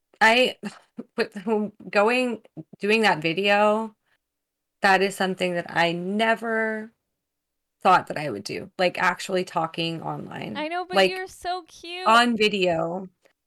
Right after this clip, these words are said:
Speaker 1: But I think that I would, um, get better at it.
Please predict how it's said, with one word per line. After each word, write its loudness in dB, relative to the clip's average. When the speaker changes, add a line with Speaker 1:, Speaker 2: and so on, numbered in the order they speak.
Speaker 1:
But 4
I 4
think -4
that -4
I 2
would, 0
um, -4
get 2
better 2
at -4
it. -8